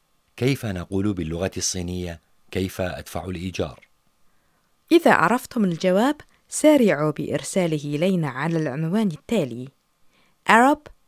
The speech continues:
Speaker 2: at c r i dot com dot c n، لأن صاحب أول إجابة صحيحة تصلنا سيحصل على جائزة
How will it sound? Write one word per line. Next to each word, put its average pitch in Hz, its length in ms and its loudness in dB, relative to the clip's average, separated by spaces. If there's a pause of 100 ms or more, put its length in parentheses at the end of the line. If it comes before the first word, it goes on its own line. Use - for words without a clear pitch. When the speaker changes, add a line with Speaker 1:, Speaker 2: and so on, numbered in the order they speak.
(360)
Speaker 2:
at 196 360 -2 (420)
c 285 360 2
r 214 260 2
i 185 320 0 (240)
dot 208 140 -2 (100)
com 185 220 -2 (200)
dot 175 120 -2
c - 260 -6 (100)
n، 131 160 -10 (340)
لأن 151 300 4
صاحب - 460 0 (120)
أول 285 200 2
إجابة 180 680 0
صحيحة 147 600 -4
تصلنا 208 640 -2 (180)
سيحصل 160 720 0 (100)
على 143 180 -2
جائزة 180 480 -2